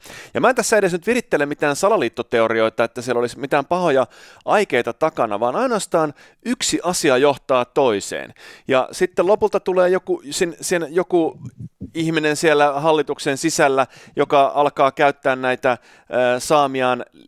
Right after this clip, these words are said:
lisävaltuuksia väärin ja niin poispäin, ties mistä syistä. Ja se on se syy,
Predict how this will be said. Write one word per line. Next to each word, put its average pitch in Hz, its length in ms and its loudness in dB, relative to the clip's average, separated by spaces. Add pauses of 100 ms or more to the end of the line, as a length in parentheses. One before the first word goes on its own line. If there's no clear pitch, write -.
(120)
lisävaltuuksia 123 920 0
väärin 123 400 2
ja 113 240 -2
niin 127 260 -2
poispäin, 110 640 -2
ties 139 260 0
mistä 139 280 -4
syistä. 101 380 -4
Ja 104 60 -4
se 226 140 0
on 262 80 0
se 175 100 -6
syy, 165 440 0